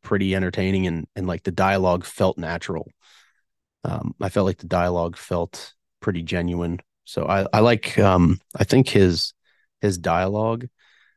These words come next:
and the back and forth between characters and, um, his action is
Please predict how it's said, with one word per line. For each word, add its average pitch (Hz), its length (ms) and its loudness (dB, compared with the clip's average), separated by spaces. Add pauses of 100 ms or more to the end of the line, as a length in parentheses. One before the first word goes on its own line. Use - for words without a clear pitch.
(220)
and 98 260 0
the 87 60 -6
back 92 240 -4
and 95 100 -4
forth 101 260 -2
between 107 280 -2
characters 113 640 -2
and, 95 320 -2
um, 90 400 -4 (380)
his 117 260 -2
action 92 560 -4 (180)
is 92 280 -4